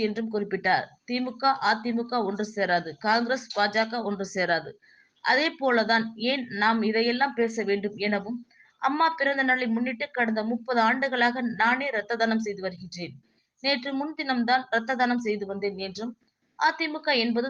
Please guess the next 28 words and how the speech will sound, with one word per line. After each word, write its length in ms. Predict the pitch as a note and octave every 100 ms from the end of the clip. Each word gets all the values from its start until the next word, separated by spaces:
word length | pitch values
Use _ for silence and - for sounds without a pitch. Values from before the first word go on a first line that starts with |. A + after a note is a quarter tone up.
| A#3+
தாய் 180 | G#3+ G#3+
வீடு, 200 | G3 F#3+ F3 -
அனைவரும் 400 | A3 B3 C4 D4 B3
தாய் 180 | G#3+ A3
வீட்டிற்குத்தான் 560 | A3+ G#3+ G#3 A3 A#3 A#3+
வருவார்கள், 480 | F#3+ F#3+ F3+ F3 E3 - F#3
யாரும் 320 | G3 A#3 B3+
வெளியே 260 | G3+ A#3 B3+ B3
போக 200 | G#3 G#3+ F#3+
மாட்டார்கள் 420 | F#3 F#3+ F3+ E3+ -
என்றும் 260 | F3 G3+ A3+
குறிப்பிட்டார். 560 | - F3 E3+ E3 D3+ - C#3 _ _ _ _ _ -
மேலும் 360 | C4+ C4+ D4 C#4 A#3+
அதிமுக 480 | C4 B3+ C4 B3+ C#4+ A3+
உலகிலேயே 460 | A#3 A#3+ B3 B3+ C4 A3+
ஏழாவது 360 | A#3 A#3 A3 A3 A3
பெரிய 220 | A#3 A#3+ A3+
கட்சி, 300 | G3+ - G3 - -
இது 120 | A3 A3+
நம்ம 220 | A3 A#3 A#3
கட்சி, 300 | G#3+ - G3 - _
சாதாரண 420 | A3+ A3+ A#3+ B3+
குடும்பத்தில் 480 | D4+ C4+ A#3+ A#3 A3
பிறந்த 260 | G#3 G#3 G#3 G3
நம்மை 200 | G3+ G#3+ A3 G#3+
எம் 120 | B3
எல் 100 | B3 A3+
ஏவாக, 320 | G3+ G3+ A3